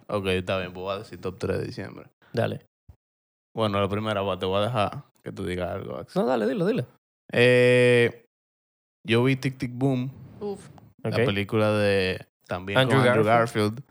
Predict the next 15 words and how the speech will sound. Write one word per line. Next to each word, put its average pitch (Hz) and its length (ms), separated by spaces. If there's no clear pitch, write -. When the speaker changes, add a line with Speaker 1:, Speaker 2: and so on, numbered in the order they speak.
Speaker 1:
Eh, 101 340
ojalá 98 320
llegue, 98 540
bueno, 98 180
está 117 320
en 123 100
varios 120 240
premios 113 400
ya, 117 200
pero 92 180
ojalá 95 240
llegue 101 220
a 98 40
los 95 200
Oscar. 107 400